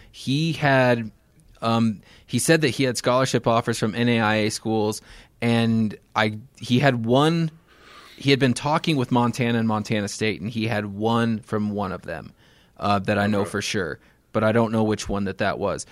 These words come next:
Speaker 1: So he was in talks with an F C S program, um, to get some Scully action, but that's how it all played out.
Speaker 2: Yeah. Well, th-,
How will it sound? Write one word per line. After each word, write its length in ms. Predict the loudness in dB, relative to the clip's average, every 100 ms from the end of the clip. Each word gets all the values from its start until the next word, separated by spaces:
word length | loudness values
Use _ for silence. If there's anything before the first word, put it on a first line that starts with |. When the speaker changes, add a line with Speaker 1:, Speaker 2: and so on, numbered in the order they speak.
| -12
Speaker 1:
So 240 | -2 0
he 180 | 0 0
was 480 | 2 2 2 -2 -2
in 160 | 2 2
talks 380 | 2 -2 -2 -4
with 140 | -6
an 80 | -4
F 180 | -4 -4
C 180 | -2 -2
S 140 | -2
program, 640 | -2 -2 -4 -6 -6 -10 _ _ _ -8
um, 500 | -4 -2 -2 -6 -10 _ _ -18 -4
to 140 | -2
get 180 | -2 -4
some 280 | -6 -8 -10 _ _
Scully 540 | -14 0 2 2 0 -2
action, 500 | -4 -6 -8 -8 -10 -16 -10
but 220 | -6 -6 -10 _ _ _ _ -20 _ _ _
that's 220 | 0 0 2
how 160 | 0
it 40 | 0
all 140 | -2
played 260 | -4 -6 -6
out. 220 | -8 -10 _ _ _ _ _ _ -20
Speaker 2:
Yeah. 200 | -14 -12 -14 -20 _ _
Well, 320 | -10 -8 -8 -10
th-, 140 | -12